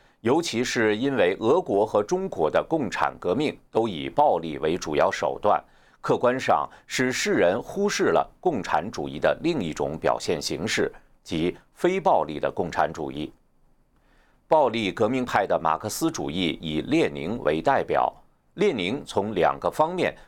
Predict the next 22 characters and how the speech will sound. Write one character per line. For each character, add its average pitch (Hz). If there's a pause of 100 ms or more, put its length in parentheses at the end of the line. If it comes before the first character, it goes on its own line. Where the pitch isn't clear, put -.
发 139
展 85
了 67
马 69
克 95
思 117
主 71
义。 71 (380)
按 120
照 107
马 90
克 107
思 156
的 -
设 131
想， 67 (380)
共 165
产 123
主 107
义 85
革 98
命 139